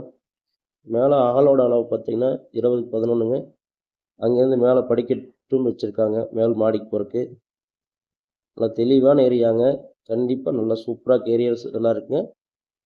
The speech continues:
வீடும் சூப்பரா வேலை செஞ்சுருக்காங்க. பூரா செங்கல் பில்டிங் தான் பார்த்துக்குங்க. மேல பில்லரும் கட்டுற பில்லரும் பார்த்துக்குங்க.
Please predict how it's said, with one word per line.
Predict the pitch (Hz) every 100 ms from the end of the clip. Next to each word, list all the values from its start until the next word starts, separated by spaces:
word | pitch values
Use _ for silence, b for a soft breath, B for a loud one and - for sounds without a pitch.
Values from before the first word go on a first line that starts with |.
| -
வீடும் | 123 139 156
சூப்பரா | - 131 131 123
வேலை | 120
செஞ்சுருக்காங்க. | 117 107 110 120
பூரா | 117 120
செங்கல் | 113 117 120
பில்டிங் | 113 110 113
தான் | 113
பார்த்துக்குங்க. | 113 110 104 120 156 - _ _ _ _ _ _ _ _ _ _ _ _ -
மேல | 117 123 113
பில்லரும் | 113 131 123
கட்டுற | 110 104 120
பில்லரும் | 107 113 120
பார்த்துக்குங்க. | 110 107 104 104